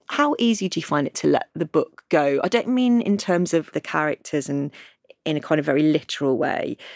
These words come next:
um, but, um, I guess what I mean is once it's done and once it's been printed, do you feel like it's no longer your work in a sense? It's,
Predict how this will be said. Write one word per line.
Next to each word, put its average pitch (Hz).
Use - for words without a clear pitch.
um, 151
but, -
um, 147
I 180
guess 214
what -
I 180
mean 165
is 151
once 185
it's -
done 135
and 160
once -
it's -
been 151
printed, -
do 208
you 226
feel 247
like 233
it's -
no 175
longer 165
your 151
work 147
in 120
a -
sense? -
It's, -